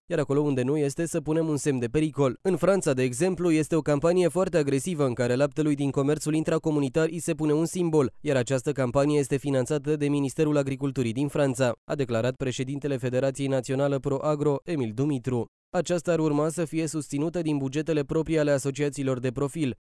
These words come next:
Totodată, șeful Pro Agro a afirmat că susține declarațiile ministrului agriculturii referitoare la verificarea trasabilității produselor procesate din comerțul intracomunitar, pentru că unele dintre ele fac o adevărată concurență neloială cu cele din producția industrială românească.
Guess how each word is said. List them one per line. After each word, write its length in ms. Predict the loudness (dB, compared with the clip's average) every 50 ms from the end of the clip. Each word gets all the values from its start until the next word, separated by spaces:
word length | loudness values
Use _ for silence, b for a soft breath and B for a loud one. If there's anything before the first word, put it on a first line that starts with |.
| _
Totodată, 600 | -2 -2 0 2 0 0 2 0 0 0 -2 -2 -2
șeful 360 | 0 -2 -4 -2 -2 -4 -2
Pro 220 | 0 0 0 2
Agro 280 | 2 2 2 2 2 2 2
a 140 | 0 -2 -2
afirmat 440 | -2 -2 -2 -4 -2 0 -2 -2 -2
că 160 | -2 -2 -2
susține 420 | 0 -2 -6 -6 -4 -2 0 0
declarațiile 600 | 0 0 -2 -2 -2 0 0 -2 -2 -2 -2 0
ministrului 580 | 0 0 0 0 -2 -2 -2 -2 0 2 2 0
agriculturii 600 | 0 0 -2 -2 -2 -4 -2 -2 -2 0 0 -2
referitoare 600 | -2 -2 -2 -2 -2 -4 -4 -2 0 0 0 2
la 140 | 2 2 2
verificarea 600 | 2 0 -2 -2 -2 -6 -4 -2 0 0 0 0
trasabilității 840 | 0 -2 -2 -2 -2 -4 -2 -2 -4 -2 0 0 0 0 -2 -6
produselor 540 | -2 -2 -2 -2 -2 -4 -2 0 0 0 -2
procesate 600 | -2 -4 -4 -4 -4 -8 -4 -2 -4 -2 -2 -2
din 180 | -2 -2 -4 -2
comerțul 480 | -2 0 0 0 -2 -2 -2 -4 -4
intracomunitar, 880 | -4 -4 -6 -2 -4 -4 -2 -2 -2 -2 -2 -2 0 2 2 2 2 0
pentru 280 | -2 -2 -2 0 -2 -2
că 100 | -2 -2
unele 300 | -2 0 0 0 0 -2
dintre 280 | -2 -2 -4 -2 -2 -2
ele 180 | 0 0 -2
fac 220 | 0 0 -2 0 0
o 40 |
adevărată 540 | -2 0 0 0 0 0 0 0 0 0 -2
concurență 640 | -2 0 -2 -2 -2 -2 -2 -2 -2 -2 -2 -2 0
neloială 560 | 0 0 2 2 2 2 2 2 2 0 -2
cu 140 | -2 -6 -6
cele 240 | -4 -2 -4 -2
din 140 | -2 -4 -4
producția 500 | -2 -2 -2 -2 -2 -4 -6 -2 -2 0
industrială 540 | 0 0 -2 -6 -8 -6 -4 -2 -2 -2 -2
românească. 640 | -4 -2 -2 -2 0 -2 -2 -4 -4 -4 -4 -4